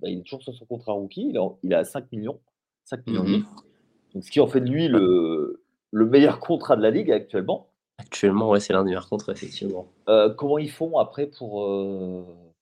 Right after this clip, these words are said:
Speaker 1: Ben, parce que tu vas être obligé de le prolonger, et s'il continue sur ce rythme au max,
Speaker 2: Mhm.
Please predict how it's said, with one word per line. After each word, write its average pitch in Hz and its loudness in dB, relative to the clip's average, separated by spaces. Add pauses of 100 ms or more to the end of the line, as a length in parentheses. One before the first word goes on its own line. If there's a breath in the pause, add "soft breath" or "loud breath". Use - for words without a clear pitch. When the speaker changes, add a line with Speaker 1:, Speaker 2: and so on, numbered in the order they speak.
(540)
Speaker 1:
Ben, 98 6 (340)
parce 95 -4
que - -4
tu 98 -8
vas 92 0
être 90 -10
obligé 92 -12
de 92 -4
le 95 0
prolonger, 104 2
et 98 0
s'il 110 -12
continue 113 -6
sur 120 -6
ce - -8
rythme 107 -2 (320)
au - -4
max, - 0 (640)
Speaker 2:
Mhm. 123 6